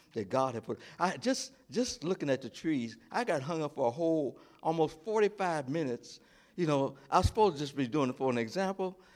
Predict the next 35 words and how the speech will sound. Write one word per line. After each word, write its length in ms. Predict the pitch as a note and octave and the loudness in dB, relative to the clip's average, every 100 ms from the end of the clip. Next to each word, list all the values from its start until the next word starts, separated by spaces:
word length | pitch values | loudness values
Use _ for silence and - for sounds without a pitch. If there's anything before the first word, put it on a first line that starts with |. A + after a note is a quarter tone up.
| - - | -14 -2
I 80 | G#3+ | 0
was 200 | E3+ - | 0 0
so 220 | G#3+ - | -2 -2
at 220 | D3+ C3+ E3 | -2 -2 2
awe 340 | F3 D#3+ D3 | 2 2 0
at 220 | B2 A#2+ | -2 -4
some, 300 | - D#3+ C3 | -4 -6 -6
some 220 | - E3 | -8 -4
of 40 | B2 | -2
the 80 | G2+ | -4
beautiful 580 | G2 G#3 G#3 - B2+ | -4 -2 0 -2 -4
trees 480 | A#2 - G#3+ F3+ C#3+ | -6 -8 -6 -4 -4
and 100 | B2+ | -4
all. 140 | F3 D#3 | -2 -4
I 100 | D#3+ | -4
said, 340 | A2+ G#2 G#2 | -4 -4 -4
"Wow, 460 | C#3+ B3+ A3 B2+ G#2 | -4 -2 -2 -2 -2
Lord." 500 | A#2 F#3+ G3+ G3 - - - - - E3 | -2 0 -2 -4 -10 -20 -20 -20 -6 4
There 140 | G#3 | 4
was 100 | D#3+ | 6
one 220 | A3+ B3+ | 4 2
tree 320 | - B3 A#3 | 0 -2 0
that 120 | F3+ D3 | 2 4
was 140 | A2 G2 - | 2 -2 0
beautiful. 640 | D#4+ E4 D4+ - G#2+ F#2+ - | 8 10 10 4 -4 -4 -2
It 80 | F#3+ | -2
was 160 | - - - | -2 -6 2
gorgeous. 640 | E4+ D#4+ A#3 B2+ G#2 - - - | 4 4 2 -2 -6 -8 -16 -10
And 80 | D#3+ | -2
guess 200 | A3+ A3+ | 0 0
what? 200 | F#3 C3+ - - | 0 -2 -4 0
It 60 | F3 | 4
was 160 | D#3+ | 6
hanging 480 | - - A#3+ A3+ A3 | 4 0 2 4 4
over 240 | G3 F#3+ | 4 2